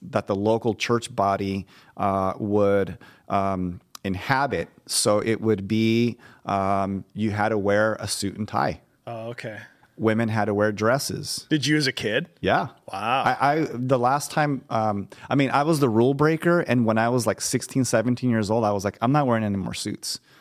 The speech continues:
Speaker 2: Did you wear your Dodger hat?
Speaker 1: Uh, yeah, I basically did.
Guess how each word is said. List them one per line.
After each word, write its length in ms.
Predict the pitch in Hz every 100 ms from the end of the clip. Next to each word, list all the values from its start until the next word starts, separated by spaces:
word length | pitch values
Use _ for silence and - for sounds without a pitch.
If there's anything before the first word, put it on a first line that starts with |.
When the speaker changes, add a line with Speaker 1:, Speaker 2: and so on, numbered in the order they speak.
| -
Speaker 2:
Did 60 | -
you 60 |
wear 120 | 131 120
your 120 | 110
Dodger 320 | 104 101 117
hat? 260 | 123 147 185 _ _ -
Speaker 1:
Uh, 160 | 113 110
yeah, 320 | 107 120 156 - -
I 120 | 123
basically 540 | 123 127 147 160 123 120
did. 300 | 120 123